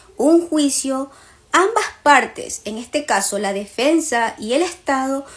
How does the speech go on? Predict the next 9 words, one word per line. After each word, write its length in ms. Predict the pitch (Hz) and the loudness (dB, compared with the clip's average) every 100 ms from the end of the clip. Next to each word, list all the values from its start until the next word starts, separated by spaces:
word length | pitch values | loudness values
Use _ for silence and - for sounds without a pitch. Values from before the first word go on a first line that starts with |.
| - - _ | -20 -20 _
deben 280 | 240 262 415 494 466 | -6 0 2 2 0
hacer 720 | 370 - 294 294 302 302 - - | -2 0 4 6 6 6 0 -8
pruebas 640 | - 294 349 330 302 302 - | -2 4 4 4 2 2 -4
de 260 | 220 214 220 | -10 -8 -4
descubrimiento. 1120 | 190 233 254 - 285 277 269 208 160 143 - - _ - _ _ | -2 -2 -2 -4 -4 -2 -2 -4 -6 -12 -18 -20 _ -20 _ _
Y 120 | - 320 | -10 -10
esto 200 | 339 427 | -6 -6
significa 880 | 415 359 339 - 320 302 311 311 - | -2 0 0 0 -6 -2 2 2 0
reunir 800 | 247 254 254 254 285 311 330 | -2 0 0 2 2 2 0